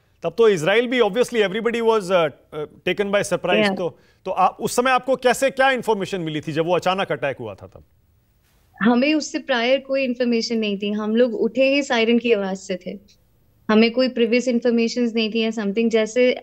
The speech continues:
Speaker 2: सारे इजरायलीज के साथ हो रहा था, वैसे ही हमारे साथ ही हुआ है।
Speaker 1: ओके।
Speaker 2: हम उठे ही सायरन की आवाज से हैं, तो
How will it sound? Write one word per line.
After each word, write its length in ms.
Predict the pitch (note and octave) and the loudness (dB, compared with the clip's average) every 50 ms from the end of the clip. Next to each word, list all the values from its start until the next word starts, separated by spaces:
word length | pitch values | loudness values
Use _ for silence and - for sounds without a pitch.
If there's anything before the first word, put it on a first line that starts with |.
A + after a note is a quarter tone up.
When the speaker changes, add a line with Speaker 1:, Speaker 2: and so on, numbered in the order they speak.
| - - - - | -12 -18 -20 -18
Speaker 2:
सारे 440 | - - - A#3 G#3+ G#3+ A3+ B3 | -12 -6 -2 -2 0 2 2 2
इजरायलीज 500 | B3 G#3+ A3+ A3+ A3 G#3+ G#3+ A3 A#3 A3+ | 2 0 0 0 0 0 -2 -2 -4 -4
के 120 | - A#3+ A#3 | -2 -4 -2
साथ 200 | A#3 A3+ G#3+ G#3+ A#3 | -2 -2 -2 -2 -2
हो 80 | G#3+ G3+ | -2 -2
रहा 140 | G#3 G3+ | -2 -4
था, 120 | G3 A#3+ C4+ | -6 -4 -2
वैसे 280 | C#4 B3 A3+ A3+ C4 | 0 0 2 2 2
ही 80 | B3 B3 | 2 2
हमारे 320 | B3 A#3 A3 G#3 G#3 G#3+ | 2 2 2 0 0 0
साथ 180 | G#3 A3+ G#3+ G3+ | 0 -2 -4 -4
ही 120 | G#3 A3 | -2 -2
हुआ 200 | G#3 G3 F#3 F#3 | -2 -2 -2 -4
है। 100 | G3 G#3+ - _ _ - - | -6 -10 -14 _ _ -10 -8
Speaker 1:
ओके। 380 | B2 C3 - - - C#3+ F#3 | -8 -8 -8 -10 -8 -2 0
Speaker 2:
हम 160 | A3 A3+ A#3 - | 0 2 2 2
उठे 220 | A#3 A#3+ A3 B3 | 0 0 0 2
ही 160 | B3+ C4 C4+ B3 | 2 2 0 0
सायरन 380 | C#4 B3 A3+ A3 A#3 A#3 A#3 | -2 0 0 2 2 0 0
की 120 | A3+ A#3+ A#3 | 0 0 -2
आवाज 260 | G#3+ G#3+ G3+ G3+ G3 | 0 0 -2 -4 -4
से 420 | G3 - - G3+ - - - G#3 G3+ | -6 -10 -16 -18 -18 -8 -2 0 2
हैं, 320 | G3 G3 G3 G3+ G3 G3+ | 2 2 0 0 -4 -4
तो 420 | - G#3 G#3 G#3 G#3 G#3 G3+ G3 | -4 -2 0 2 2 2 0 -2